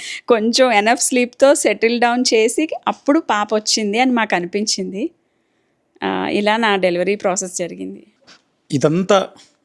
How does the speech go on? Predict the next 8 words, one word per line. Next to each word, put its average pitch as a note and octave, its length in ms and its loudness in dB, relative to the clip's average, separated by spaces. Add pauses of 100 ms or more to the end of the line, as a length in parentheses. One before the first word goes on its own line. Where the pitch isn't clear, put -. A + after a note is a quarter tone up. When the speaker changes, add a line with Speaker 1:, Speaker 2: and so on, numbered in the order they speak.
(140)
Speaker 2:
మీకు B2+ 400 2
ఓవరాల్గా, D#3 680 4 (920)
ఆ, G#2+ 760 -2 (120)
ఇప్పుడు A#2+ 180 -6
మీరు A#2+ 280 -2
చెప్పిన B2+ 400 0
అనుభవం B2+ 540 2
అంతా B2+ 440 -2